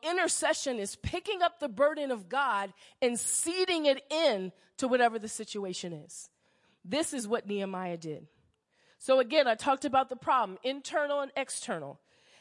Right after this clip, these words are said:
And he dealt with those, and I'll show you how he dealt with those in a moment. Now we have the promise. Zechariah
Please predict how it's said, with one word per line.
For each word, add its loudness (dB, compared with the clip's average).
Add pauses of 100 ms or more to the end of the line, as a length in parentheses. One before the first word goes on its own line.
(100)
And 2
he -4
dealt 4
with -4
those, 2
and 0
I'll 4
show 0
you 0
how 2
he -4
dealt 2
with -6
those -6
in -6
a -8
moment. -8 (640)
Now 2
we 0
have 2
the -2
promise. -8 (440)
Zechariah 2